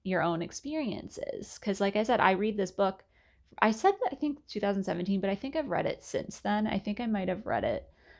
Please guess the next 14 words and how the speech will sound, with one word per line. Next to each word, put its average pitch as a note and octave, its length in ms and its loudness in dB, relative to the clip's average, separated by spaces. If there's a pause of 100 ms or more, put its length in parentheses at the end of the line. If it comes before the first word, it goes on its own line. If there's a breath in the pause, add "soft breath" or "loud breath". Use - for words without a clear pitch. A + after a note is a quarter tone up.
(200 soft breath)
um, - 600 -4 (880)
in F#3+ 80 2
the F3+ 80 6
last D#3+ 240 4
couple F3+ 200 -2
of E3+ 80 2
years E3+ 180 0
'cause - 100 -12
it - 100 -2
felt G3 220 2
more G#3+ 160 2
recently. A3+ 560 -2 (120)
But G#3 100 6
anyways, G#2+ 540 -2